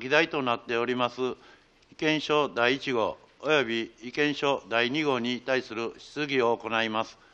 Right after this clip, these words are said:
質疑はありませんか？ないようでありますので、これをもって質疑を終結いたします。お分かりいたします。ただいま議題となっております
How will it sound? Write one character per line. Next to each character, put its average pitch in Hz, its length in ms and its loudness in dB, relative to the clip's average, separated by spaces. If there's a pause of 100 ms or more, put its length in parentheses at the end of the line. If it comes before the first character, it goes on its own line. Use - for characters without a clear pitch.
(580)
質 - 240 -6
疑 147 120 2
は 117 320 6
あ 101 60 0
り 110 120 -2
ま 113 100 -4
せ 120 100 -6
ん 117 80 -4
か？ 123 300 4 (1800)
な 127 120 4
い 151 60 4
よ 180 120 6
う 175 60 4
で 135 360 4
あ 113 60 0
り 127 100 2
ま 127 140 0
す 131 100 -8
の 113 160 -2
で、 104 320 0
こ 147 100 -2
れ 156 120 4
を 151 100 4
も 123 140 -2
っ - 20 -4
て 117 400 -2
質 - 280 -8
疑 139 120 2
を 123 520 2
終 120 220 -6
結 123 520 -4
い 107 60 -16
た 113 140 -4
し 110 120 -14
ま 113 160 -2
す。 - 120 -20 (640)
お - 140 -6
分 139 180 4
か 135 80 0
り 139 100 -2
い 127 40 -6
た 143 160 0
し - 80 -10
ま 143 120 0
す。 - 120 -10 (760)
た 123 100 -4
だ 156 120 4
い 147 80 2
ま 123 400 6
議 117 140 -4
題 147 180 4
と 127 160 -2
な 117 140 0
っ - 60 -6
て 120 120 -4
お 117 80 2
り 123 80 0
ま 123 140 0
す 123 220 -2